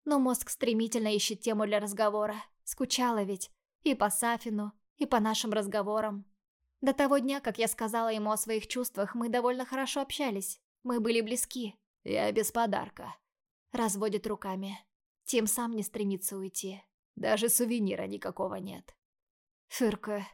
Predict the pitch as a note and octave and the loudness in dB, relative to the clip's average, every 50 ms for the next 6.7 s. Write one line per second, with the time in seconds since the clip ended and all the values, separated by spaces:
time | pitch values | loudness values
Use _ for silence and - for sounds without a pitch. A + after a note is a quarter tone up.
0 | - - _ _ _ _ _ _ _ _ _ - - - - C#4+ C4 A#3 G#3+ F#3+ | -20 -20 _ _ _ _ _ _ _ _ _ -8 -6 0 4 6 8 8 6 4
1 | G3 F#3+ F#3+ F#3+ F#3 - B3+ A3 A#3 A3 A3+ A#3 A3+ G#3+ - A3 G#3 F#3+ - - | 2 0 0 2 2 2 2 2 2 0 0 0 0 -2 -2 -2 -4 -4 -4 -6
2 | - - - - - C#4+ - - - B3 A3+ G#3+ A#3+ A3 - - B3 A#3 A#3+ C4+ | -8 -10 -6 -2 -2 -2 -2 0 2 2 4 2 2 -4 -2 -2 0 0 2 0
3 | B3+ B3 A3 F#3+ F#3 F#3 F#3 - - _ _ _ _ _ _ _ _ _ - C#4+ | 0 0 0 -2 -2 -4 -6 -12 -20 _ _ _ _ _ _ _ _ _ 0 2
4 | C4 B3+ A3+ - B3 A#3 - B3 A3 - A#3+ G#3+ B3 B3 A#3+ F#3+ - - A3+ G3 | 2 2 2 4 2 2 2 0 -2 -2 0 0 2 2 2 0 -2 -2 -2 -4
5 | - A3+ A3 A3 A3+ A3+ A3+ A3+ C4 C4 C4+ A#3 G3+ G3+ G3 G3 G3+ G3+ _ - | -2 0 0 0 0 0 0 0 0 0 0 0 2 0 0 -2 -4 -10 _ -10
6 | - - A#3+ A3 C4 C#4 B3+ A#3+ G3+ F#3+ G3 F#3+ - | -4 -2 0 2 2 2 2 2 0 0 -2 -6 -10